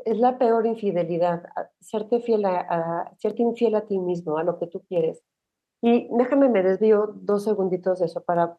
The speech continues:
nada más sumar a lo que es que me parece muy poderoso. Eh, todos tenemos a conciencia un ideal de nosotros mismos. Si quiero ser un hombre, fíjense bien,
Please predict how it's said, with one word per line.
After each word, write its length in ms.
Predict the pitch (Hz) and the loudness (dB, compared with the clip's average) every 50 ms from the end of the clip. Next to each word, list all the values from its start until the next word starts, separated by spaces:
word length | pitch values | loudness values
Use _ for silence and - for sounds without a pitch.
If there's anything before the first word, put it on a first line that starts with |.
| - | -8
nada 260 | 196 190 190 190 196 | -2 0 2 2 2
más 200 | 190 190 180 180 | 2 2 0 -2
sumar 200 | - 190 185 180 | -2 -2 -2 0
a 20 | 180 | 0
lo 120 | 175 175 175 | 0 0 0
que 100 | 190 180 | -2 -4
es 100 | 180 180 | -4 -4
que 100 | - 180 | -6 -4
me 140 | 180 160 | -4 -4
parece 520 | 156 - 170 175 175 175 - 190 185 185 - - _ | -2 -2 -2 -2 -2 0 0 0 0 0 -4 -10 _
muy 240 | - 185 190 196 190 | -8 -2 0 0 0
poderoso. 600 | 190 - 175 165 165 165 165 165 - - - - _ _ _ _ _ _ _ _ _ - | 0 0 -2 -2 0 -2 -4 -4 -6 -10 -16 -16 _ _ _ _ _ _ _ _ _ -4
Eh, 460 | 196 202 196 185 190 185 185 180 160 156 190 - - _ _ _ _ _ _ _ _ _ _ _ _ _ _ _ _ _ _ _ _ - | 0 2 4 4 4 4 2 2 -2 -4 -8 -10 -10 _ _ _ _ _ _ _ _ _ _ _ _ _ _ _ _ _ _ _ _ -2
todos 340 | - 262 262 262 277 277 277 | 2 2 4 4 4 2 2
tenemos 560 | 277 254 214 202 196 190 190 190 196 202 202 | 2 2 2 2 2 0 0 -2 -2 -2 -2
a 120 | 190 170 170 | -4 -6 -4
conciencia 680 | - 165 160 165 - 185 175 180 175 180 190 190 196 - | -4 -6 -6 -4 -2 -2 -2 -2 0 0 0 0 0 0
un 220 | 202 196 196 196 196 | 0 2 2 4 4
ideal 460 | 196 180 180 180 175 175 175 175 170 | 2 4 4 4 4 4 4 2 0
de 100 | 170 170 | 0 -2
nosotros 500 | 165 160 156 - - 170 - 165 160 156 | -2 -4 -6 -6 -10 -10 -8 -8 -8 -8
mismos. 500 | 156 151 147 - - - _ _ _ _ _ _ _ _ _ _ _ _ | -10 -14 -14 -14 -18 -20 _ _ _ _ _ _ _ _ _ _ _ _
Si 200 | - 208 202 202 | -6 -4 -4 0
quiero 240 | - 226 214 214 220 | 2 4 4 4 2
ser 380 | 214 - 240 226 220 220 214 220 | 0 0 2 2 2 2 0 -2
un 240 | - 208 202 196 196 | 0 0 0 2 4
hombre, 540 | 202 196 202 202 196 196 202 202 202 - - | 4 4 4 4 4 4 4 2 2 0 -2
fíjense 320 | - 208 214 277 247 202 185 | -2 2 2 2 2 2 2
bien, 220 | 151 143 135 - | 0 0 -4 -6